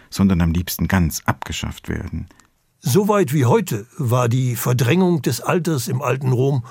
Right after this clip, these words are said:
Speaker 2: noch längst nicht gediehen. Damals gab es noch den Pater Familias, den ältesten Mann, natürlich ein Mann, im Haushalt einer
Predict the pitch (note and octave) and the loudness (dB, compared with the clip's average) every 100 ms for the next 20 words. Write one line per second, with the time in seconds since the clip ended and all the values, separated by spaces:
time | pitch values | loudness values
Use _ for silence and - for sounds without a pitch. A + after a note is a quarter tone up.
0 | - B2+ A2 A2 C3 - - G2+ - G#2+ | -6 -4 -2 0 0 -2 -6 -6 -6 -6
1 | A#2 G#2 F#2+ _ _ _ - - _ - | -4 -4 -6 _ _ _ -20 -20 _ -4
2 | C#3 C#3 C#3+ D3 A#2+ - C3 C#3 D#3+ C#3 | 0 2 0 -2 -2 -2 0 0 0 -2
3 | - C3 B2 - _ - D3 C#3 C#3 D3 | 0 0 0 -4 _ -4 0 0 0 -2
4 | B2 - B2+ E3+ D3 A2 F2+ E2+ - - | -2 0 2 2 2 0 -4 -8 -14 -16
5 | _ - - C3+ C#3 - D3+ D#3 B2+ - | _ -20 -6 -2 -2 0 0 2 -2 0
6 | C#3+ D#3+ G2+ - _ _ - F#2 B2 C#3 | 0 0 -2 -8 _ _ -12 -4 -2 0
7 | G2+ F#2 E2+ D#2+ D2+ _ _ - - - | -2 -4 -6 -10 -14 _ _ -20 -20 -8
8 | - G2+ - C#3+ E3+ D3 C#3 C3+ B2 | -6 -2 0 2 2 0 0 2 0